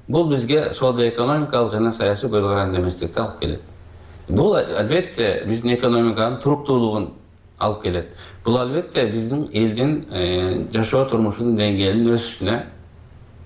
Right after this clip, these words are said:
алып келет. Биз реалдуу көз каранды эместикке жакындайбыз. Реалдуу көз каранды эместикке жакындайбыз. Э, ошон үчүн бул шарт, э, Кыргызстан үчүн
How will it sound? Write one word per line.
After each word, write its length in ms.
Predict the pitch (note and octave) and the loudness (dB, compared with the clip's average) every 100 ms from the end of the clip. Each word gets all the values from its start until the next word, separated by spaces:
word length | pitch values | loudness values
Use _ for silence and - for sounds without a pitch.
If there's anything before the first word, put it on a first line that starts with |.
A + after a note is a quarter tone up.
| - - - - - | -20 -20 -20 -10 -2
алып 260 | G#2 G#2 | -2 -2
келет. 280 | - E2+ F2 | 0 0 0
Биз 180 | B2+ - | -2 -2
реалдуу 580 | A#2 A2+ C3+ B2+ A2+ F3+ | 0 2 4 2 2 0
көз 180 | E3 A#2+ | 2 0
каранды 340 | A#2 A2 G#2 | 0 -2 -2
эместикке 580 | G2+ G2 - - B2+ - - - - - - - - - - - - - | -2 -4 -6 -4 -4 -6 -18 -20 -20 -20 -20 -20 -20 -20 -20 -20 -20 -6
жакындайбыз. 720 | F2 A#2+ C#3 A#2 F2 C#2+ - - | -2 0 2 2 2 -4 -10 -6
Реалдуу 460 | F#2+ C3 D3+ D#3 C#3 | 0 2 4 2 2
көз 100 | A#2+ | 2
каранды 340 | A#2 A2+ G#2 G2+ | 0 -2 -2 -4
эместикке 360 | G2 - - | -6 -10 -10
жакындайбыз. 520 | G2 A2 D3 F3 A3+ - - - - - - - - - - | -6 -4 -2 0 0 -4 -12 -20 -20 -20 -20 -20 -20 -20 -12
Э, 920 | - F#2 F#3 - - F#2 F3+ F3 F3+ - - | -4 -2 0 2 2 2 4 2 2 -2 -2
ошон 320 | - - C3+ | 0 0 0
үчүн 640 | C#3 G#3 G3+ A2+ G#2 G#2+ A2+ | 2 0 2 0 0 0 2
бул 240 | B2+ - - | 2 -2 -6
шарт, 580 | A2+ A#2+ D#3+ - - - | -2 -2 -2 -6 -18 -10
э, 200 | - G#2+ - | 0 0 2
Кыргызстан 460 | A#2 A2 - C3 | 2 2 0 0
үчүн 300 | A2+ B2+ E3 | 0 0 -2